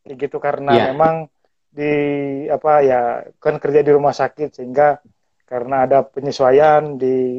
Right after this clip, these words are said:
Speaker 1: rumah sakit karena sepi, sehingga ya ada waktu libur-libur lah, yang dimana sebelumnya
Speaker 2: Ya, di shift.
Speaker 1: tidak ada.
Speaker 2: Ya,
Speaker 1: Gitu.
Speaker 2: ya.
Speaker 1: Betul, di shift digan-, bergantian. Nah, jadi memang ketika saat-saat ini mengerjakan, ya makanya kadang ada bisa,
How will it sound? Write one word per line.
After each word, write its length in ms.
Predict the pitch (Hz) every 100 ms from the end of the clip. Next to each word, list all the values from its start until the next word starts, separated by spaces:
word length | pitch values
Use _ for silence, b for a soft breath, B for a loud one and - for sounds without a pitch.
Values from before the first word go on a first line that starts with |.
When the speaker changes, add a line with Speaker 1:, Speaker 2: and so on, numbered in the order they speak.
| 123 127
Speaker 1:
rumah 200 | 131 139
sakit 200 | 143 143
karena 240 | - 135 135
sepi, 440 | - 185 180 175
sehingga 440 | 147 139 151 170 165 _ _ _ _ _ _ _ _
ya 160 | - 143
ada 220 | 135 156
waktu 240 | 156 - 170
libur-libur 560 | 165 160 160 170 202
lah, 180 | 190 160 - _ _ _ -
yang 100 | 147
dimana 300 | 147 156 170
sebelumnya 320 | 165 151 113
Speaker 2:
Ya, 60 | 185
di 20 |
shift. 140 | 180
Speaker 1:
tidak 180 | 151 139 143
ada. 140 | 156 151
Speaker 2:
Ya, 40 | 120
Speaker 1:
Gitu. 240 | 120 -
Speaker 2:
ya. 400 | 117 104 _ -
Speaker 1:
Betul, 220 | 180 208 196
di 120 | 175
shift 260 | - 190 175
digan-, 360 | 160 160 156 160
bergantian. 640 | 156 156 147 147 143 131
Nah, 320 | 139 180 156 - _ - _ _
jadi 320 | 135 151 196
memang 320 | 180 175 208 170
ketika 1000 | 160 147 _ _ _ _ _ _ 151 147 143 135 139 -
saat-saat 340 | - 139 143 139
ini 80 | 147
mengerjakan, 680 | 147 135 131 131 165 175
ya 220 | 151 120 123
makanya 320 | 117 139 147
kadang 240 | 147 156
ada 160 | 135 143
bisa, 400 | 135 143 139